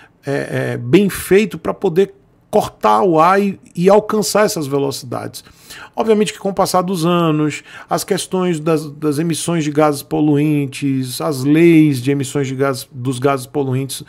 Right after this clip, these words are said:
no mundo fizeram com que a Suzuki tivesse que dar vários passos pra trás, alguns passos pra trás, e a moto ela teve que ser podada, porque, gente, garanto a vocês, se a Suzuki ela tivesse,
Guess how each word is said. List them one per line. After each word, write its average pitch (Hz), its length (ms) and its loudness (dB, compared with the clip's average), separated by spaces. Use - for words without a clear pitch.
no 175 140 2
mundo 160 580 2
fizeram 147 400 0
com 190 180 -8
que - 240 0
a 160 60 4
Suzuki 156 400 -4
tivesse 127 420 -4
que - 120 -6
dar 135 140 -2
vários 123 300 -2
passos 117 360 -8
pra 160 160 -8
trás, 131 560 -2
alguns 131 260 -6
passos 123 400 -8
pra 160 180 -8
trás, 143 520 -2
e 233 80 -2
a 240 80 2
moto 143 300 0
ela 175 140 -2
teve 143 260 -2
que 147 100 -16
ser 147 180 -2
podada, 113 760 -2
porque, 165 420 -4
gente, 131 460 -4
garanto 147 480 0
a - 20 -4
vocês, 175 460 -2
se - 240 -8
a 180 80 0
Suzuki 123 500 -6
ela 113 200 -4
tivesse, 107 640 -6